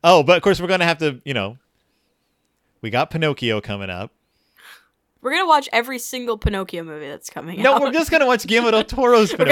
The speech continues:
Speaker 1: Pinocchio.
Speaker 2: watch all of them. <laughs>
Speaker 1: And we're gonna have to watch Guillermo del Toro's new T V show, even though, uh, he didn't, I, I don't think he directed any of it. I think he just wrote some of it.
Speaker 2: What's the T V show?
Speaker 1: It's that anthology series based on
Speaker 2: Mm.
Speaker 1: short stories, A Cabinet of Curiosities.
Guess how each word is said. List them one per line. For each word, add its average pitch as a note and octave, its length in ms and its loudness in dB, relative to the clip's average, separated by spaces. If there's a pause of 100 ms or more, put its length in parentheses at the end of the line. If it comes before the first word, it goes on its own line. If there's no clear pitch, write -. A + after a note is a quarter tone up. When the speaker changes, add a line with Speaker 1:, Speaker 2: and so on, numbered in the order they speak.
(100)
Speaker 1:
Pinocchio. - 20 6
Speaker 2:
watch C4 260 4
all B3+ 280 10
of G3+ 160 0
them. F3 360 -6
<laughs> - 40 -18 (100)
Speaker 1:
And C4+ 280 2
we're G3 100 2
gonna G#3 220 2
have G#3+ 160 0
to A3+ 100 -4
watch A3+ 200 -6
Guillermo A3 200 -2
del A3+ 100 0
Toro's A3+ 380 -4
new C4 100 -12
T A#3+ 160 -10
V C4+ 160 -10
show, F#2+ 340 -6
even A2+ 220 -6
though, A2 260 -2
uh, G#2 200 -4
he A#2 140 -6
didn't, G#2+ 340 -6 (160)
I, B2 60 -8
I A2+ 120 -8
don't B2 260 -8
think C3 100 -10
he B2+ 60 -10
directed G#2 400 -6
any E2+ 200 -16
of A1+ 140 -20
it. - 120 -20 (240)
I G#2 40 -20
think G#2 160 -14
he A2 60 -12
just G#2+ 160 -14
wrote G2 220 -16
some F2 160 -20
of D#2+ 100 -20
it. - 200 -20 (440)
Speaker 2:
What's G3 240 -18
the F#3+ 60 -20
T G#3+ 140 -16
V A3 120 -16
show? - 280 -14
Speaker 1:
It's F3 120 -8
that G3 320 2
anthology D3 600 -2
series E3 500 -6
based B2+ 260 -10
on A#2 120 -8
Speaker 2:
Mm. G2+ 80 -14
Speaker 1:
short A#2+ 180 -10
stories, C3+ 520 -10 (380)
A A2 100 -14
Cabinet B2 380 -8
of G#2+ 100 -10
Curiosities. A#2+ 840 -10